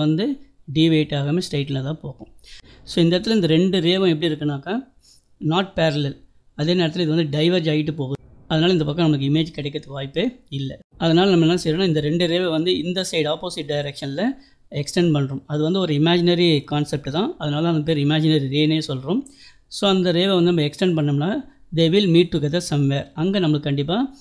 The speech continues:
இந்த ஆப்ஜெக்டோடைய இமேஜ் வந்து வெர்ச்சுவலா கிடைக்கும். So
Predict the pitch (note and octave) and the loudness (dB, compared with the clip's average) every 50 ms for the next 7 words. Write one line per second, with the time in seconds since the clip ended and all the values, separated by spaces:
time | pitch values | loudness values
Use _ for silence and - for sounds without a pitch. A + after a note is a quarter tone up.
0 | - - _ _ - D#3+ E3 D#3+ D#3 D3+ D3+ D3 - - D#3 E3+ E3+ E3+ F3+ D#3 | -20 -20 _ _ 0 2 2 4 2 2 0 0 -2 -2 -2 -2 -2 -2 -2 -2
1 | - D#3 D3 C#3 C#3 C#3+ - - D3 D#3 E3 F3 F3+ D#3 D3 C#3 C3+ C#3 D#3 G3+ | -2 -2 -2 -2 -2 -4 -2 0 2 4 4 4 2 2 0 0 0 0 0 0
2 | C#4 D4+ - - - - _ _ - D#3 D3+ D#3 D3+ - E3 D3 D3+ D#3 C#3+ C#3 | 0 -2 -4 -8 -18 -20 _ _ -4 -2 -2 -2 -2 -2 -2 -2 -2 -2 -4 -4
3 | C3 B2+ - - C3+ - - - - - | -6 -8 -8 -10 -12 -14 -14 -14 -8 -4